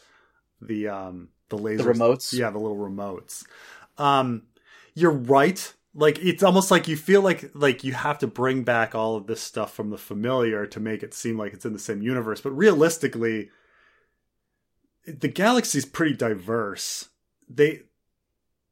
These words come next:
Speaker 1: they shouldn't ha-, they shouldn't be running into the same stuff very much. <laughs> Like, you know, you, you, you shouldn't be running into the same people, the same characters, the same technology. It's an enormous, an enormous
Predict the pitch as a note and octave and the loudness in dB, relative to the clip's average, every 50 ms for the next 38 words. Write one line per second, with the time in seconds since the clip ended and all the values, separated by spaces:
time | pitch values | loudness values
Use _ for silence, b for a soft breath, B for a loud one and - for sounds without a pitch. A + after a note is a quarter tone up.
0 | _ _ _ - D#3+ D3+ - - - G3+ A3 G3+ F#3 E3+ C#3 C#3+ D3 C#3+ D3+ D#3 | _ _ _ -6 -4 -2 0 2 4 4 4 4 4 -2 -6 -6 -4 0 0 0
1 | D3+ - - - F3+ F3 F3 - - C#3 A#2 A#2 A#2 A2+ A2+ G#2+ G#2+ G#2 G#2 G2+ | 0 0 2 4 4 4 4 2 0 0 0 0 -2 -2 -2 -4 -6 -6 -8 -10
2 | G#2+ - - - G#2 D3 - - - A#2 G#2 G#2 - - G#2 G2 G2 G2+ G2+ - | -10 -8 -8 -8 -8 -8 -10 -10 -8 -6 -6 -6 -8 -10 -10 -10 -10 -10 -12 -14
3 | - - - - - - - B B B B B B B B G#3+ G#3+ G#3+ G#3 G#3 | -14 -12 -12 -12 -12 -12 -14 B B B B B B B B 4 6 8 8 6
4 | - - - - F#3+ F3+ - - D3+ D#3 E3 F3+ F3+ - _ B B B B E3+ | 6 4 0 2 2 2 4 6 8 8 8 6 4 -2 _ B B B B -8
5 | F#3+ G#3 G#3 F#3+ - D3+ D#3+ E3+ - - D#3 D#3+ D#3 C#3+ D3+ D#3 D#3 D3+ - G#3+ | -6 -6 -6 -4 -4 -4 -4 -4 -4 -4 -6 -6 -6 -4 -4 -4 -4 2 4 6
6 | A#3 G#3 G3 G3+ E3+ D#3 E3 D#3+ D#3 D3 C#3+ C#3+ C3+ C3+ B2 B2 - D3+ C3 B2 | 6 8 8 6 6 8 6 6 6 6 4 2 0 0 -2 0 0 2 2 2
7 | A#2 - - B2 A#2+ - B2 A2 A#2 - - B2+ A#2 A2 - - B2+ A#2 A2+ A2 | 0 -2 -4 -4 -4 -4 -4 -4 -2 -2 0 0 -2 -2 -4 -4 -2 0 0 -2
8 | - - A2+ A2 G#2 - A#2+ A2 - B2+ A2 - - G2+ - A2 G#2+ G#2+ G#2+ G#2 | -2 -6 -8 -8 -6 -8 -8 -6 -4 -4 -4 -4 -6 -8 -6 -6 -4 -4 -4 -6
9 | G2+ G2 G2 G2+ G2+ F#2 b b b b b b b - D3 C3+ - C#3+ C3+ C3 | -6 -8 -10 -10 -12 -12 b b b b b b b -6 -2 0 2 2 2 0
10 | C3 C3 C3+ C3+ D3 D3+ D#3 D3+ C#3+ C#3 B2+ A2+ - - - - - _ _ _ | 0 -2 0 0 2 4 4 4 4 2 0 -2 -4 -6 -10 -12 -14 _ _ _
11 | _ _ _ - B2+ B2+ A#2+ A#2+ B2 B2 B2 B2+ B2 B2 B2 A#2+ A2+ G#2+ G#2 - | _ _ _ -8 -6 -4 -2 -2 -2 -2 -2 -2 -2 -2 -2 -2 -4 -4 -6 -8
12 | - - - - | -8 -10 -10 -12